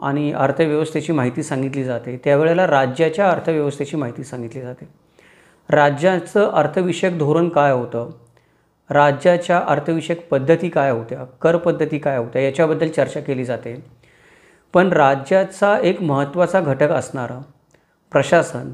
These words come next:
महसूल विभागाचा एक अविभाज्य भाग असणारं, मूलभूत अभिन्न अंग असणारं आणि स्वतःमध्येच स्वयंपूर्ण आणि एक राज्य असणारं गावाचं अर्थकारण नेमकं कसं चालत असेल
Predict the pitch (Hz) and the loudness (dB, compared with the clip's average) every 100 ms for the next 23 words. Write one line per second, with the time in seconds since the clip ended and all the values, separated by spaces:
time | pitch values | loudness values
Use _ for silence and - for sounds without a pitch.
0 | - 135 139 139 180 165 147 160 147 127 | -10 -2 -2 0 0 2 4 4 2 0
1 | 131 123 143 - 135 170 170 160 185 135 | -2 -4 -4 -2 0 2 2 2 -2 -2
2 | 139 147 131 - 120 127 139 143 151 160 | 0 0 -2 -6 -10 -8 -4 -2 0 2
3 | 185 202 - 143 139 175 175 175 160 170 | 0 -2 2 2 4 4 2 0 -2 2
4 | 165 127 - 131 127 127 - _ _ _ | 2 2 -4 -6 -6 -8 -10 _ _ _
5 | _ - 180 190 160 147 202 196 190 208 | _ 0 0 2 0 4 4 4 2 2
6 | 208 165 170 190 190 170 180 180 180 180 | 2 0 2 0 -2 0 0 0 0 2
7 | 156 147 170 147 - 131 123 147 143 131 | 2 4 2 2 -4 -8 -4 -2 2 4
8 | 131 151 147 190 160 147 180 143 123 131 | 4 2 0 -2 0 2 2 0 -4 -8
9 | - _ _ _ _ _ _ _ - 175 | -18 _ _ _ _ _ _ _ 2 4
10 | 202 226 - 190 160 135 131 131 - | 4 2 2 0 0 0 -2 -6 -12